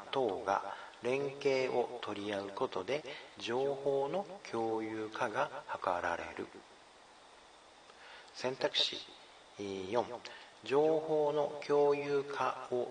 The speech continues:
通じて、それぞれの関係機関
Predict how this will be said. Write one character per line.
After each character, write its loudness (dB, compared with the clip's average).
通 2
じ -6
て、 -4
そ -4
れ 2
ぞ -2
れ -4
の 0
関 -2
係 2
機 -6
関 0